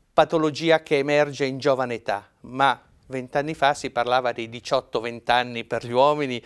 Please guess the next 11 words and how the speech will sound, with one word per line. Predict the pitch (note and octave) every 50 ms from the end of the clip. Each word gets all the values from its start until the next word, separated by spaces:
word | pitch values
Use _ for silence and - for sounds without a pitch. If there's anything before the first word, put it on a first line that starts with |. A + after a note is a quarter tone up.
| - - - - -
dei | - C3+ B2+ B2 A#2+ A2+
venti | C3 C#3+ C#3+ C#3+ C#3+ - C#3 B2
venticinque | B2 B2 A#2+ - C3 B2 - - C3+ B2+ B2+ - B2
anni | B2 B2+ B2+ C3 B2+ B2+
per | - B2 A2+
le | A#2+ A#2+
donne | A#2+ D3+ D#3 D3+ D3+ D3 C3
come | - B2+ A#2+ A#2+
età | A2+ - B2+
di | B2 B2+
esordio. | A#2+ A#2+ C#3 C3 B2 A#2 G#2+ G#2+ A2 A#2+ B2+ -